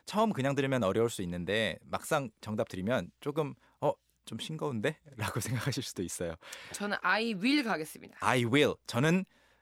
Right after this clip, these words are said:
Speaker 1: "그 사람에게 전화하는 걸 그만할게요." 제가 준비해본 문장은요. "I will stop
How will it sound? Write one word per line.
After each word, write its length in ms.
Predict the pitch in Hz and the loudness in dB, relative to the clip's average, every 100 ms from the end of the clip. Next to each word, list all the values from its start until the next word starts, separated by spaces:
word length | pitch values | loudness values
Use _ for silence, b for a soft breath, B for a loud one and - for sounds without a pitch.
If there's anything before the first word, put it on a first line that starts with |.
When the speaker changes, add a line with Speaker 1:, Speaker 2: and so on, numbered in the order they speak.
| b _ - | b _ -4
Speaker 1:
"그 140 | 139 | -2
사람에게 680 | 151 165 165 165 139 170 160 | 2 4 4 4 4 4 4
전화하는 640 | - 120 139 135 139 131 | 2 2 4 4 2 4
걸 220 | 131 123 - | 4 2 -2
그만할게요." 920 | - 117 127 123 98 - 92 120 90 | 0 2 2 2 -2 -2 0 0 0
제가 300 | - 107 151 | 0 2 4
준비해본 520 | - 117 117 113 117 | 4 2 4 4 2
문장은요. 600 | 95 92 101 95 143 143 - | 0 0 -2 0 2 0 2
"I 220 | 104 117 | 2 4
will 380 | 123 143 175 208 _ _ _ _ - | 6 6 6 2 _ _ _ _ -6
stop 440 | - - 170 226 | -2 4 4 4